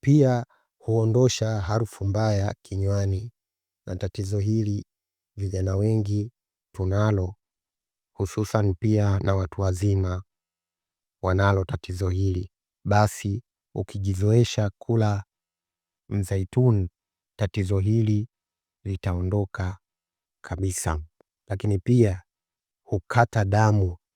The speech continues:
kinywani. Kwa yule mwenye tatizo la kutoka toka damu kinywani katika fizi zake, basi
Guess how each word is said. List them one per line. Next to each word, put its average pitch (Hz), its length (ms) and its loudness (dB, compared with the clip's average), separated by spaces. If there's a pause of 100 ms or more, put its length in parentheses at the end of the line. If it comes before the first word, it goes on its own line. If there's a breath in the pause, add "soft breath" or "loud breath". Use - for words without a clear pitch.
(580)
kinywani. 95 560 2
Kwa - 160 -2
yule 104 200 2
mwenye 95 280 0
tatizo 101 480 -4
la 92 80 -2
kutoka - 420 -4
toka 95 260 -4
damu 101 340 2
kinywani 98 540 -2
katika - 560 -10 (360 soft breath)
fizi 95 420 -4
zake, 110 520 4 (380 soft breath)
basi 101 500 -4